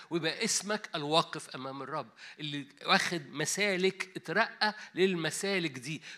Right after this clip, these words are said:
كوريدورات النار اللي قدام الحضور الإلهي.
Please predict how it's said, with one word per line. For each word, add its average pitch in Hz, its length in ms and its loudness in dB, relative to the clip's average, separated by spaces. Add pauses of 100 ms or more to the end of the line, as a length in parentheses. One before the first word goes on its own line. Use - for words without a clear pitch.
كوريدورات 165 920 4
النار 135 480 0 (280)
اللي 139 120 -4
قدام 143 340 -4
الحضور 131 360 -6
الإلهي. 107 420 -8